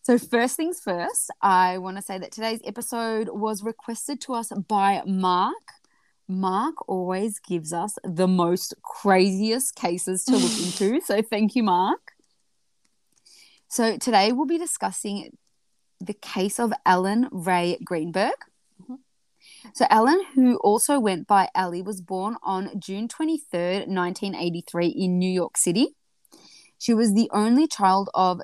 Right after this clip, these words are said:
Speaker 1: Joshua and Sandra Greenberg, and they both worked in the dental field. So I thought that was a bit
Speaker 2: <laughs>
Speaker 1: cute.
Speaker 2: God, imagine growing up with your parents as dentists.
Speaker 1: I know. I think, I, I'm not
Speaker 2: <laughs>
Speaker 1: sure if her mum was a nurse or her dad was a dentist, but I know they were both in that field. So, but I know, right?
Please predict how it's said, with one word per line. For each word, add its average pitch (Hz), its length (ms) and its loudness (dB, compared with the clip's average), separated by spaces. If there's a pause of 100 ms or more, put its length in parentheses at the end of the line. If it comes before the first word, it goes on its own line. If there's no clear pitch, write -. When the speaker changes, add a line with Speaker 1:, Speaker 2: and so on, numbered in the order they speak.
Speaker 1:
Joshua 220 600 -2
and 180 220 -4
Sandra 175 500 -4
Greenberg, 180 580 -6 (120)
and 185 240 0
they 196 160 6
both 190 460 2
worked 170 340 -4
in 196 100 0
the 214 80 4
dental 208 440 2
field. 190 380 -2
So 202 80 -4
I 202 40 -4
thought 214 140 -4
that 190 80 -4
was 185 80 -8
a 185 40 -6
bit 320 180 2
Speaker 2:
<laughs> - 40 -20
Speaker 1:
cute. - 280 0 (1300)
Speaker 2:
God, 240 100 -4
imagine 233 300 0
growing 254 240 2
up 190 100 -6
with 185 80 -8
your 175 80 -12
parents 175 320 -12
as 156 120 -14
dentists. - 680 -12 (140)
Speaker 1:
I 233 160 6
know. 247 420 4
I 370 80 6
think, 285 240 0
I, 320 240 4
I'm 247 100 -2
not 262 200 2
Speaker 2:
<laughs> - 0 -
Speaker 1:
sure 440 80 -2
if 440 80 -6
her 440 180 -2
mum 254 200 -2
was 254 100 -8
a 254 100 -8
nurse 202 400 -8
or 240 120 -10
her 226 100 -8
dad 202 240 0
was 214 140 -6
a 220 40 -6
dentist, 214 300 -8
but 214 80 -6
I 208 60 -4
know 220 120 -2
they 226 80 -2
were 220 60 0
both 202 300 -4
in 226 80 -4
that 175 180 -8
field. 208 320 -4
So, 226 140 -2
but 220 100 0
I 208 140 2
know, 214 240 0
right? 196 360 -6